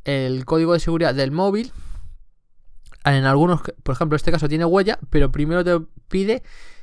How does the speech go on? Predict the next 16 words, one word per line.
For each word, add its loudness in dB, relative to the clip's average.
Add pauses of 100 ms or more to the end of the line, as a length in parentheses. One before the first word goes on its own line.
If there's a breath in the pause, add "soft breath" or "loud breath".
(120 loud breath)
que -2
le 0
metas 4
el 8
código 0
de, -2
de -4
seguridad 2
del -2
móvil, -4
¿vale? -4 (640 loud breath)
Antes -2
de -2
poner -4
la -4
huella. -8